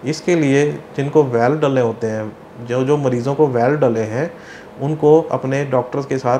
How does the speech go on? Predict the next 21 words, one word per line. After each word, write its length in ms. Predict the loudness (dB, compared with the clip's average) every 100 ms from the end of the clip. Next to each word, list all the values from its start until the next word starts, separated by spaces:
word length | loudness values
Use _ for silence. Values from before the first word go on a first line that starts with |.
| -2
contact, 400 | -6 -4 -4 -4
contact 440 | -4 -2 0 -2 -2
करना 220 | -2 -2
चाहिए 460 | -2 -2 0 -2 -4 -18 -6
और 240 | 0 0 -2 -10 -4
फिर 160 | 0 2
उसके 260 | 0 0 0
बाद 420 | 4 4 2 -2 -18 -20 -20 -20 -10
वो 200 | -2 -2
दवाई 300 | 2 4 4
बंद 320 | 0 -2 -4 0
करनी 280 | -2 -2
पड़ती 340 | -4 -6 -4 -4
है 340 | -2 -2 -4 -12 -4
और 180 | -2 -2
उसके 280 | -4 -2
बाद 380 | 0 4 4 2
ही 160 | -2 -2
वैक्सीन 380 | -4 -4 -6 -4
लगवाना 360 | -4 -6 -8
चाहिए। 500 | -8 -10 -10 -14 -16